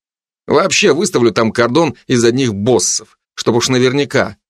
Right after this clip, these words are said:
К тому моменту, когда на Земле смогут собрать достаточно сильную команду, чтобы разобраться с этими боссами, я уже заберу отсюда всё ценное. К тому же, с чего мне кого-то убивать,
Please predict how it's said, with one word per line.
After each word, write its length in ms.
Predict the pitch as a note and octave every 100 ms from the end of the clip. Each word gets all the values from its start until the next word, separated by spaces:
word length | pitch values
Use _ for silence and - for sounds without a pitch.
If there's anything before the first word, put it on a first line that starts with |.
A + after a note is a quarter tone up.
| _ _ _ -
К 60 | -
тому 300 | A#2 C#3+ F#3
моменту, 480 | F3+ G3+ G#3+ F#3
когда 280 | F3 D3 C#3+
на 100 | D3+
Земле 320 | C#3 D#3 F3
смогут 560 | D3 - F3+ F#3 G2 F#2+
собрать 400 | G#2+ G2 C3+ A2+
достаточно 540 | G#2 - A2 G#2+ A#2+
сильную 360 | G#2+ C3 G#2 F#2
команду, 520 | G2+ A2 A2+ G#2 F2+ -
чтобы 340 | - - F#2+ G2
разобраться 640 | F#2+ A#2 B2+ A#2 - G2
с 120 | -
этими 320 | G#2 G#2 A#2+
боссами, 580 | D#3+ G#3 - D#3+ C#3 A2 _ _
я 260 | - - C3
уже 200 | A#2 A#2+
заберу 420 | A2 A#2+ B2+ D3
отсюда 380 | G2 - G#2+ F2+
всё 200 | - F#2
ценное. 640 | - - F#2+ E2 - - _ _ _ _ _ _ _
К 60 | -
тому 240 | B2 C3+ B2
же, 160 | G2+
с 60 | -
чего 400 | - C#3+ D#3+ C3+
мне 180 | F2+ -
кого-то 400 | G2+ G2 F2+ E2+
убивать, 580 | E2 E2 G#2+ F3+ -